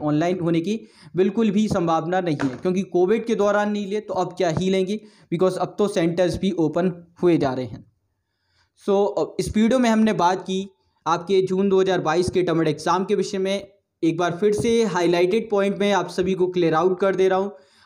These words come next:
हमने बात की एग्जामिनेशन फॉर्म के विषय में, जो एग्जाम फॉर्म है आपका मिड मई में देखने को मिल जाएगा। एग्जामिनेशन की जो जनरल डेट्स रहेंगी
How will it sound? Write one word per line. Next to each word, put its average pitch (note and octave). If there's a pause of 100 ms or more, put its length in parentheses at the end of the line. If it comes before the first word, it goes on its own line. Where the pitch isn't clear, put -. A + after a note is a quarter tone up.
हमने G#3+
बात G3+
की G#3+
एग्जामिनेशन F#3+
फॉर्म G3+
के G3+
विषय F#3
में, F#3
जो F3+
एग्जाम E3
फॉर्म F#3+
है F#3+
आपका F3 (200)
मिड F3+
मई F3+
में F#3
देखने E3+
को F3
मिल F3
जाएगा। F#3 (200)
एग्जामिनेशन G3+
की A3+
जो F#3+
जनरल F3+
डेट्स F3+
रहेंगी F#3